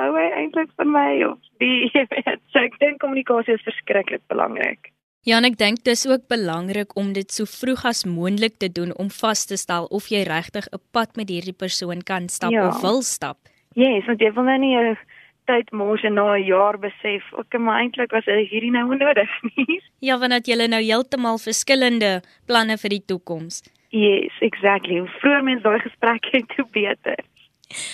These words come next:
Speaker 2: Lisa, wat is die impak van vriende op verhoudings?
Speaker 1: Ek dink, weer eens, dit hang af van persoon tot persoon, maar ek sou sê, vir my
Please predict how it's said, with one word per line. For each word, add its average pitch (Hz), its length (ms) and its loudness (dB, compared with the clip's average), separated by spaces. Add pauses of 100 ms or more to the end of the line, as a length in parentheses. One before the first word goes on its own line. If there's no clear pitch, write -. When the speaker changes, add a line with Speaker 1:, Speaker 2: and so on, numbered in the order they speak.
(360)
Speaker 2:
Lisa, 254 600 6 (680)
wat 254 200 6
is 415 160 2
die - 140 4 (140)
impak 233 460 0
van 220 200 0
vriende 214 560 -2
op 175 220 -8
verhoudings? 151 800 -8 (500)
Speaker 1:
Ek 285 140 4 (140)
dink, 339 580 0 (120)
weer 254 140 0
eens, 269 180 0
dit 247 120 0
hang 208 200 0
af 262 180 0 (180)
van 220 280 0 (300)
persoon 247 280 2
tot 226 160 0
persoon, 220 520 2
maar 208 300 0
ek 226 160 0
sou 254 120 0
sê, 220 460 2 (320)
vir 220 100 2
my 233 580 2